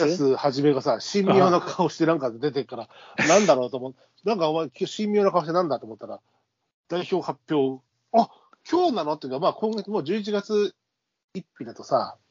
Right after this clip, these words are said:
Speaker 1: うん。
Speaker 2: ね、今日はもう
Speaker 1: そろそろだってあれでしょ？
Speaker 2: いや、今月から始まるから。
Speaker 1: そうでしょ？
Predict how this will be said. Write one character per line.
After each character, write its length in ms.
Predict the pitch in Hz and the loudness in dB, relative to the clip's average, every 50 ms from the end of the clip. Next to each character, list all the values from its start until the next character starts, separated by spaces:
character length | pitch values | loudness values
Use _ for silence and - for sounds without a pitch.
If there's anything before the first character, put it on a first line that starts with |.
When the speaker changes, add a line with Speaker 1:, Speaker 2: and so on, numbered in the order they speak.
| _ - | _ -6
Speaker 1:
う 240 | 147 139 135 123 | -4 -4 -2 0
ん。 20 | - | 2
Speaker 2:
ね、 100 | 180 139 | 2 2
今 60 | 110 | 4
日 80 | - 180 | 6 6
は 100 | 151 - | 8 8
も 100 | 285 262 | 8 8
う 60 | 151 | 8
Speaker 1:
そ 120 | 131 202 208 | 8 6 8
ろ 80 | 185 | 8
そ 40 | 143 | 8
ろ 60 | 123 120 | 8 8
だ 100 | 143 143 | 6 6
っ 60 | - | 6
て 100 | - 120 | 4 2
あ 60 | 110 | 2
れ 60 | 110 | 2
で 60 | 107 | -2
し 100 | - - 180 | -4 -6 -6
ょ？ 60 | 202 220 - _ _ - | -6 -6 -10 _ _ 0
Speaker 2:
い 40 | 156 | 2
や、 80 | 143 | 2
今 220 | - - 190 185 180 | 4 4 4 4 4
月 260 | 175 165 - - 156 | 2 2 0 -6 0
か 120 | 170 165 | 2 4
ら 260 | 156 151 156 143 135 - | 4 4 4 2 -2 -6
始 200 | - 147 139 151 | -10 -10 -6 -4
ま 100 | 156 160 | -4 -2
る 120 | 147 143 131 | -2 -4 -6
か 100 | - - | -8 -12
ら。 220 | - - - - - 190 196 | -14 -16 -16 -4 0 0 0
Speaker 1:
そ 200 | 151 139 - 190 | 4 6 6 6
う 40 | 151 | 6
で 20 | 123 | 6
し 60 | 135 | 6
ょ？ 240 | 147 147 170 185 190 | 6 8 6 6 4